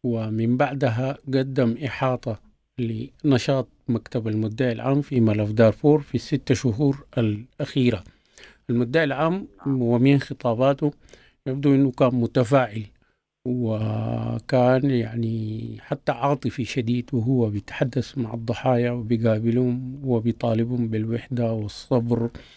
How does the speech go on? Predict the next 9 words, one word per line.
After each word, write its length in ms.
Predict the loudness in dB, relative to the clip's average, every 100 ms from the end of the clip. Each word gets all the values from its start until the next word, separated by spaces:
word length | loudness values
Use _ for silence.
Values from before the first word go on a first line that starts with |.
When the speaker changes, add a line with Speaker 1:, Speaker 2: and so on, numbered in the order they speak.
| -20 _ _ _ _ _ -4
Speaker 1:
وإنه 540 | 0 0 -2 2 4
العدالة 540 | 4 2 4 6 6 6
مهما 320 | 4 2 0
تأخرت 640 | 0 -4 -8 -4 -4 -2
لابد 360 | -2 -2 -2 -2
أنها 340 | 0 2 2
تأتي، 500 | 2 4 2 0 -20 _ -6
وقدم 520 | -2 -2 0 0 0
إحاطة 440 | -2 0 0 0